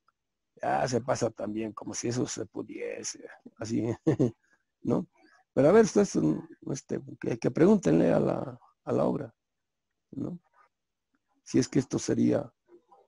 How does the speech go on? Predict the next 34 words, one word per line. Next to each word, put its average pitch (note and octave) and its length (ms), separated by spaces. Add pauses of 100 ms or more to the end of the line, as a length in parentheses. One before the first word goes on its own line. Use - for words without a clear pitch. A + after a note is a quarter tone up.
(500)
o G#2+ 100
no. A2+ 220 (220)
Bueno, C3 340
en B2 140
el A2+ 80
caso C#3+ 280
de, A2+ 240 (100)
de A2 200
Fanon, B2 800 (1000)
o C3+ 180
en A2+ 60
el G#2+ 60
caso B2+ 280
de A2+ 160
Dussel, A2+ 760 (280)
ahí B2 180
están F3 220
los E3 140
textos, F#3 640 (1080)
¿no? A#2+ 280 (800)
Y, D3 400 (140)
eh, G#2+ 160
bueno, A#2+ 380 (400)
tiene C#3+ 240
muchos D#3 320
textos C#3+ 340
históricos. - 600 (300)
Pónganse D#3 460
a C#3 40
ver C#3 180
si C#3+ 120
en C3+ 80
algún C#3 280
momento C3 640